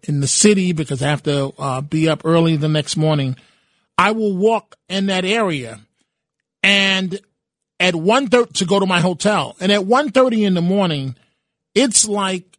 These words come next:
Night of the Living Dead. And so this man at seven forty-two A M was inside the restaurant trying to place an order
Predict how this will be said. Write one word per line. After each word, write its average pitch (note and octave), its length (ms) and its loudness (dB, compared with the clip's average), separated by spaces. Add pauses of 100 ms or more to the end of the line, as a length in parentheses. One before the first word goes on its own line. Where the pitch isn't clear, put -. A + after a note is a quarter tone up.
Night G3+ 460 -2
of E3+ 160 -4
the E3+ 80 0
Living F3 400 0
Dead. C#3+ 380 -2 (1800)
And G#3+ 140 2
so A3+ 160 4
this B3+ 300 0
man G3 600 -2 (960)
at F3 160 0
seven A3 320 2
forty-two G#3 560 0
A G#3 240 2
M D3+ 300 -6 (460)
was G#3 240 2
inside B3+ 540 0
the G3 100 -4
restaurant B2+ 640 -8 (600)
trying C4+ 540 0
to G#3 140 0
place A#3 440 -2
an A3 200 0
order C#3+ 480 -2